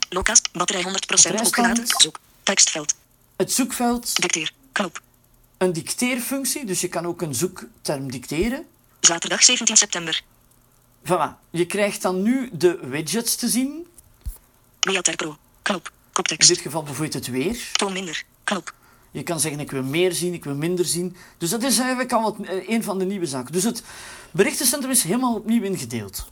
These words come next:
Speaker 1: Zeventien graden C, zwaar bewolkt. N M slash U, Dendermonde, eenentwintig. Za, vijftien graden,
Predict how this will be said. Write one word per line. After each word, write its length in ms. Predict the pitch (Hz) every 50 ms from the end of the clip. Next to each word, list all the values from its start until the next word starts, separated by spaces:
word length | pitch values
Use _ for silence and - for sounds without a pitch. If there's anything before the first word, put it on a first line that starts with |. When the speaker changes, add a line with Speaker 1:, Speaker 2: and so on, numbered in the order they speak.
| - - - _ _ _ _ _ _
Speaker 1:
Zeventien 520 | - - - 202 208 226 226 - 196 180
graden 260 | - - 196 208 202 -
C, 260 | - 185 185 202 220 _ _ _
zwaar 200 | - - 190 180
bewolkt. 400 | 165 165 156 151 139 - - - _ _ _ -
N 140 | 180 - 190 175
M 20 |
slash 260 | - - 196 180 -
U, 120 | 185 170 - - - -
Dendermonde, 540 | - 165 180 175 180 185 185 180 190 226 240 _ _ _ _ _ _ -
eenentwintig. 580 | 233 233 247 240 - 180 165 156 160 - - - _ _ _ _ _ _ _ _ _ _ _ - - - - - -
Za, 280 | - - - 175 214 - _ - -
vijftien 380 | - 226 254 - - 202 180
graden, 320 | - - 202 202 202 190